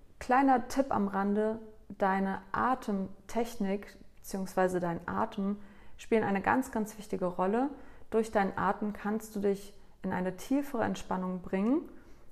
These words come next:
und du kannst zum Beispiel auch, oder der Atem kann dir helfen, den automatisch eingebauten Würgereflex zu überkommen. Ja? Wichtig ist, dass du dich zu kein, keiner Sache pushst, zu nichts zwingst, sondern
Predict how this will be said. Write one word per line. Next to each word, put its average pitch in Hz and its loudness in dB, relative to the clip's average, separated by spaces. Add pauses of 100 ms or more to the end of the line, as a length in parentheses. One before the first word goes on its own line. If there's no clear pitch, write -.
(220)
und 240 4
du 240 -6
kannst 214 0
zum 202 -2
Beispiel 190 -2
auch, 180 -2
oder - -4
der - -2
Atem 202 -4
kann 180 -8
dir 175 -6
helfen, 190 -2
den 185 -4 (300)
automatisch 190 0
eingebauten 185 0 (160)
Würgereflex 196 0
zu - -4
überkommen. - -4 (400)
Ja? 214 -4 (760)
Wichtig 294 6
ist, 262 2
dass 226 2
du 220 2
dich 208 2 (480)
zu - -2
kein, 226 2 (120)
keiner 247 4
Sache 208 2
pushst, - -2
zu - -2
nichts - -6
zwingst, 233 0
sondern 196 0